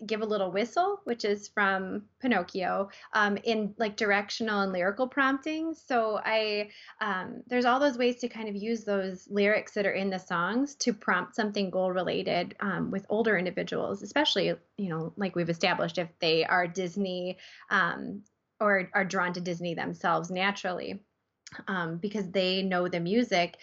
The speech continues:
and then can anticipate the prompts and learn the prompts as they go, uh, for things like using a kazoo, uh, or a train whistle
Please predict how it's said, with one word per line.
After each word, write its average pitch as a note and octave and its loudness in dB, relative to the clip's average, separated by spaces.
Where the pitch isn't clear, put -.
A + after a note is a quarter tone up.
and G3 4
then F#3+ 2
can F#3+ -2
anticipate F#3+ -2
the F#3 0
prompts F3+ 0
and F3 -2
learn G3 4
the F3+ 0
prompts F3 -4
as F3 -6
they E3+ 0
go, F#3 0
uh, F3+ 0
for F#3 0
things - -6
like D#3 0
using F3 0
a E3 0
kazoo, G3+ 2
uh, F#3 2
or G#3 6
a G3 6
train A3 2
whistle F3+ -2